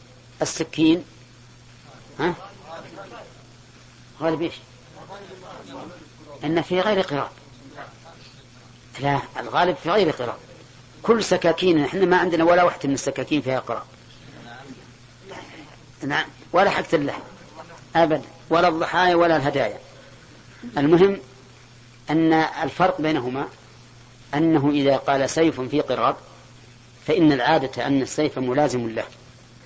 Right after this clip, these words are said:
لكن السكين الغالب غير ملازم. مثل ما لو قال: "سكين في كرتون"،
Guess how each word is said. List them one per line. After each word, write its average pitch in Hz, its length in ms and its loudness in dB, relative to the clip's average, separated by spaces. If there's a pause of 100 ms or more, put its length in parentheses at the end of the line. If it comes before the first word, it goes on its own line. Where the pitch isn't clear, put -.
(1080)
لكن 170 380 4
السكين 170 680 4 (1400)
الغالب 156 580 2
غير 160 220 4
ملازم. 123 400 -2 (1700)
مثل 185 240 2
ما 190 120 6
لو 175 100 6
قال: 156 340 2 (180)
"سكين - 500 2
في 165 120 0
كرتون"، 156 400 -4